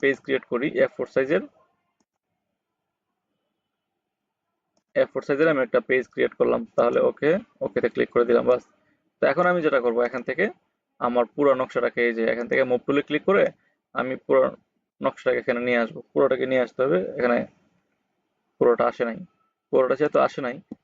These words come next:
এখন আমাদের পুরোটা আনতে হলে কি করতে হবে? এই যে এখানে ফ্ল্যাটেন ইমেজে ক্লিক করবেন। ফ্ল্যাটেন ইমেজে ক্লিক করার পর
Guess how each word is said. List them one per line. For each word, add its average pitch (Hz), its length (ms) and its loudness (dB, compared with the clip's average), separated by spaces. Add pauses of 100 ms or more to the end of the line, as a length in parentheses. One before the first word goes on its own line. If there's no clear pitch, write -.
(140)
এখন 127 140 -2 (100)
আমাদের 127 280 2 (220)
পুরোটা 135 340 2
আনতে 143 160 -4
হলে 135 160 0
কি 143 120 -6
করতে 135 200 0
হবে? 120 200 2
এই 123 80 0
যে 123 120 2
এখানে 120 180 -4 (100)
ফ্ল্যাটেন 123 320 0
ইমেজে 123 260 -4
ক্লিক 123 220 -4
করবেন। 123 220 -2 (720)
ফ্ল্যাটেন 135 320 0
ইমেজে 139 300 -4
ক্লিক 143 220 -6
করার 127 240 4
পর 143 120 0